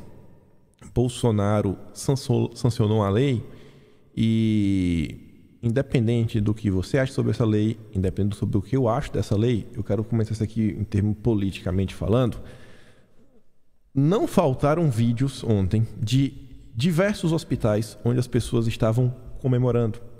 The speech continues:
enfermeiros, et cetera. Assim, o pessoal celebrando, celebrando. Enfermagem é aquela típica profissão que tem em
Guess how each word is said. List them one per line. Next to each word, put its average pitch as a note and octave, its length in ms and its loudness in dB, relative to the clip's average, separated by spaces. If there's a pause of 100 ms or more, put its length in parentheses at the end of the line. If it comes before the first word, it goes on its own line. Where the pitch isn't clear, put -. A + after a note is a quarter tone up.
(360)
enfermeiros, B2 500 2
et A2+ 120 0
cetera. C3 200 0
Assim, F3+ 120 -2
o E3 40 2
pessoal G#3 400 -2
celebrando, G3+ 1040 0 (360)
celebrando. D#3+ 1000 0 (680)
Enfermagem C3 880 2
é B2 80 2
aquela B2+ 300 0
típica - 540 -4
profissão C#3 640 0
que - 180 -8
tem A#2 360 0
em B2+ 140 2